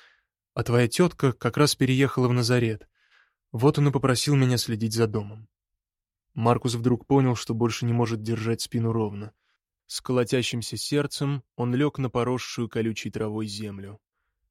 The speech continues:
Дышал квадратом, считал до четырёх при каждом вдохе и выдохе и пытался всё это осмыслить. Все отказались от девушки,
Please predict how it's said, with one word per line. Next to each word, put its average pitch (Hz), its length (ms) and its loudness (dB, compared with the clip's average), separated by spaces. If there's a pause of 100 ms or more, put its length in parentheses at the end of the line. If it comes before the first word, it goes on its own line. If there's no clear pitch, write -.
(200)
Дышал 117 400 2
квадратом, 110 680 -2 (360)
считал 113 320 -2
до 107 100 -6
четырёх 113 500 0
при 110 120 -4
каждом 107 380 0
вдохе 110 380 -2
и - 20 -2
выдохе 117 540 -2 (340)
и 117 80 -6
пытался 113 420 0
всё - 180 -4
это 107 140 -4
осмыслить. 107 680 -6 (1080)
Все - 260 -2
отказались 113 560 0
от 104 120 -4
девушки, 113 640 -2